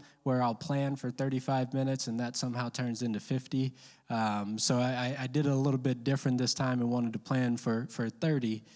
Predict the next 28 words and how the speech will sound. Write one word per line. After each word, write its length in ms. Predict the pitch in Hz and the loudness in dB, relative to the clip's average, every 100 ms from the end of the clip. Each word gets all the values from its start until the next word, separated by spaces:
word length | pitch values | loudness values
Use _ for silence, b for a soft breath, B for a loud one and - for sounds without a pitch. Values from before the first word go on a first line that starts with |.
| B B 123 | B B -4
Um, 420 | 113 110 107 104 | -2 -2 -4 -4
so 160 | - | 0
we're 80 | 139 | 2
gonna 160 | 160 139 | 2 0
try 240 | - 160 | 0 0
to 80 | 135 | 2
land 340 | 123 131 131 | 2 2 2
this 160 | 120 - | 2 -2
plane 300 | - 127 117 | -4 -2 -2
now. 300 | 110 104 104 B B B - | -2 -4 -8 B B B -8
And 140 | 123 | -2
I 40 | 131 | 2
wanna 260 | 156 156 | 4 4
make 220 | 143 139 | 4 2
sure 200 | - 143 | 0 0
that 120 | 123 120 | 0 2
everybody 600 | 123 120 123 117 113 107 B B | 2 2 0 0 -2 -4 B B
fully 380 | - 190 175 156 | -4 2 4 4
understands 1040 | 143 135 117 - 131 120 113 110 107 - - b b | 4 2 2 2 2 2 2 2 0 -4 -8 b b
what 240 | 127 147 - | 0 2 0
to 120 | 135 | 0
do 400 | 127 127 120 117 | 2 4 4 4
when 300 | 135 127 127 | 2 2 2
you're 140 | 117 | 2
in 100 | 113 | 0
a 60 | 107 | 0
valley 320 | 110 104 98 | -2 -2 -4
season. 380 | - 104 95 | -4 -4 -6